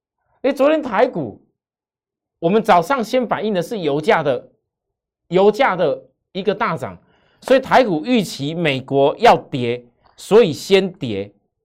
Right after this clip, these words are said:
各位啊，你看来，我看我昨天没有写，没有这个在这里，是前天写的。前一天，前天我告诉会员的内容，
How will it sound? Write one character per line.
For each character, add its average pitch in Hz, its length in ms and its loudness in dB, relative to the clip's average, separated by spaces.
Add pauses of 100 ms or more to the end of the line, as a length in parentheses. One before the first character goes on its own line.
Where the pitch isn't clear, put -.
(280)
各 208 140 4
位 208 100 6
啊， - 80 4
你 123 80 -6
看 139 180 -4
来， 101 160 -8
我 101 80 -8
看 117 260 -10 (2250)
我 110 120 -8
昨 117 220 -6
天 123 400 -8 (2000)
没 123 160 -6
有 139 80 -2
写， - 240 -14
没 120 180 -8
有 131 140 -4
这 147 100 -8
个 123 100 -6
在 127 160 -4
这 123 200 -4
里， 117 200 -8
是 120 160 -16
前 104 240 -10
天 113 140 -10
写 87 220 -16
的。 - 120 -20 (920)
前 131 240 -8
一 143 40 -10
天， 123 300 -10 (560)
前 135 160 -8
天 160 100 -6
我 123 60 -6
告 135 160 -10
诉 131 160 -12
会 120 120 -8
员 92 100 -12
的 92 80 -16
内 101 180 -14
容， 78 160 -20